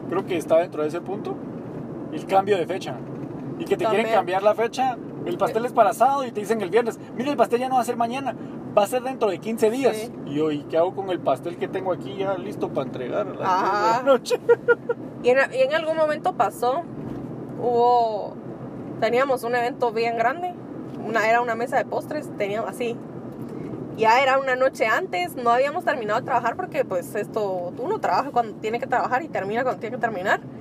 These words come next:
Speaker 2: Todavía teníamos cosas en proceso, ya no era mucho, pero ya la mayoría de cosas están terminadas.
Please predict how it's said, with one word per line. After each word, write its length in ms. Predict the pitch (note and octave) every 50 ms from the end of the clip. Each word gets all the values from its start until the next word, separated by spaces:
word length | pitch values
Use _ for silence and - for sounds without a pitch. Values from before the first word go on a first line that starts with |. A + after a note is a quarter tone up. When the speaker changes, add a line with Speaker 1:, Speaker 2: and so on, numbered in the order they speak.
| - - - -
Speaker 2:
Todavía 280 | - A3 G#3+ A#3 C4+ -
teníamos 300 | - A#3 A#3 B3+ C4+ -
cosas 220 | B3 C4 C#4+ D#4+ D#4
en 60 | A#3+
proceso, 320 | A#3 G#3 B3+ C4 C4 F4+
ya 120 | E4+ C4 A#3+
no 80 | A#3+
era 140 | B3 B3 A#3
mucho, 240 | A#3+ D#4 - - -
pero 140 | D4+ B3 A#3
ya 100 | G#3 G#3
la 140 | A3+ A#3+
mayoría 240 | A#3+ B3 G#3 F#3+ G3 B3
de 40 | -
cosas 140 | - C4+ -
están 200 | A#3+ A3+ C4+ B3+
terminadas. 400 | A#3+ A3+ F#3+ F#3+ A3 C4+ C#4+